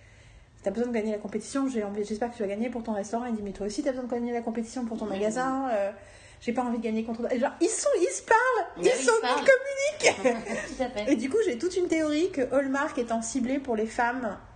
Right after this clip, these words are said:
Speaker 1: donc la fameuse ménagère, euh, j'ai envie de dire de moins de cinquante ans ou de cinquante ans, je pense que c'est, c'est la, la, la cible, ce sont des femmes qui sont, mais, mais, mais qui en ont plus, fait, qui ne peuvent plus supporter les conflits stupides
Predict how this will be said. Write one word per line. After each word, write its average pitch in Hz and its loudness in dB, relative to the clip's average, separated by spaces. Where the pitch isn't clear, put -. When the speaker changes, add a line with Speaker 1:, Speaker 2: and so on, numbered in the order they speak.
Speaker 1:
donc 220 -4
la 202 -2
fameuse 226 -4
ménagère, 220 0
euh, 190 0
j'ai 226 0
envie 196 0
de 190 -8
dire 214 0
de 208 -8
moins 202 -6
de 220 -4
cinquante 220 -2
ans 226 -4
ou 269 -2
de 262 -2
cinquante 226 -2
ans, 302 -2
je 262 0
pense 269 0
que 277 0
c'est, 240 -2
c'est 220 -4
la, 220 4
la, 220 2
la 220 0
cible, 294 0
ce 247 -6
sont 233 -2
des 226 2
femmes 233 -2
qui 226 -8
sont, 233 0
mais, 185 -4
mais, 185 -6
mais 196 -8
qui 208 -10
en 196 -4
ont 214 -10
plus, 320 2
fait, 233 -2
qui - -6
ne 233 2
peuvent 262 0
plus 392 6
supporter 302 0
les 285 0
conflits 330 2
stupides 277 0